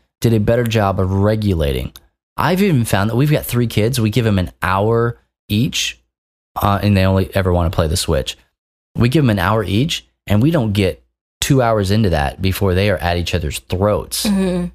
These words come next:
Speaker 1: because the third one can't wait, and the timer goes off, or they forget to set a timer, or what. Like, it's just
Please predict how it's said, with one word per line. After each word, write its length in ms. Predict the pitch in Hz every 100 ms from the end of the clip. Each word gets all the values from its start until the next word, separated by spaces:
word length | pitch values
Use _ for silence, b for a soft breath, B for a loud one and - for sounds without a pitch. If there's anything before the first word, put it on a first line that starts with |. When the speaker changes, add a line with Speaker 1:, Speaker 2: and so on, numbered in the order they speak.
| _ -
Speaker 1:
because 520 | 110 107 95 95 95
the 140 | 98
third 340 | 92 113 117 113
one 300 | 95 90 92
can't 340 | - 117 -
wait, 540 | 95 101 113 90 80 - _ _ _ _ _ _
and 280 | 101 98 95
the 120 | 98
timer 340 | - 110 117 107
goes 260 | 101 95
off, 300 | 90 87 90
or 60 | 95
they 120 | 92
forget 280 | 101 101 107
to 80 | 104
set 180 | 98
a 60 | 90
timer, 480 | - 87 90 90 90
or 120 | 85
what. 220 | 95 123
Like, 220 | 110 95
it's 240 | 95 117 -
just 340 | 117 101 -